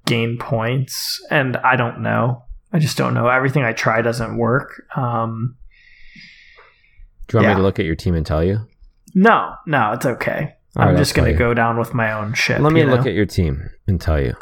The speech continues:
Speaker 2: Oh, how about Shaw? What's going on with Shaw? Is he gonna get suspended?
Speaker 1: Oh, why would he get suspended?
Speaker 2: Uh, he
Speaker 1: Drugs
Speaker 2: made
Speaker 1: or something?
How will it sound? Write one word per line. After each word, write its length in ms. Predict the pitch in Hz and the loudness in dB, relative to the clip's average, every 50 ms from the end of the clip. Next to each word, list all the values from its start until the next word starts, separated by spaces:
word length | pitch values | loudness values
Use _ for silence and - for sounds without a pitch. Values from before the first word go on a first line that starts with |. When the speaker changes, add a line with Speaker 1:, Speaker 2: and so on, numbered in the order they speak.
| - - _ _ _ _ _ _ _ _ _ _ _ | -14 -20 _ _ _ _ _ _ _ _ _ _ _
Speaker 2:
Oh, 200 | 160 165 160 139 | 4 4 4 4
how 140 | 107 113 160 190 | 2 0 -2 -2
about 200 | 381 403 - - | -2 -2 -4 -6
Shaw? 380 | - - - 175 175 156 117 | -4 0 2 4 4 4 4
What's 200 | 104 123 147 - | 2 0 -4 -4
going 160 | - 202 196 | -4 -4 -4
on 140 | 185 180 175 | -2 -2 0
with 100 | 156 110 | -2 -2
Shaw? 280 | - - - 78 73 78 | -2 -2 0 0 0 0
Is 120 | 80 90 - | 0 0 0
he 60 | 131 | 2
gonna 160 | 147 160 160 | 2 2 2
get 120 | 151 143 | 0 0
suspended? 440 | - - - - 104 101 107 127 139 147 - _ _ _ _ - _ _ - - - _ _ - _ _ _ _ _ _ _ _ - - - - - | -2 -4 -2 0 0 0 0 -2 -4 -6 -10 _ _ _ _ -20 _ _ -20 -20 -20 _ _ -20 _ _ _ _ _ _ _ _ -16 -16 -12 -4 0
Speaker 1:
Oh, 140 | 208 208 180 | 2 4 4
why 120 | 156 151 165 | 4 4 4
would 140 | 175 185 185 | 2 0 -2
he 60 | 170 | -2
get 180 | 160 160 160 | -4 -6 -4
suspended? 580 | - 156 131 - - 143 160 180 156 - 156 - - _ _ _ _ _ _ _ _ _ _ - | -4 -4 -4 -2 -2 0 0 0 -2 -4 -8 -10 -16 _ _ _ _ _ _ _ _ _ _ 2
Speaker 2:
Uh, 200 | 117 120 120 117 | 4 4 6 4
he 40 | |
Speaker 1:
Drugs 160 | 113 127 123 123 | 4 4 4 4
Speaker 2:
made 180 | 123 120 113 | 4 2 2
Speaker 1:
or 80 | 107 - | 0 0
something? 80 | - | 0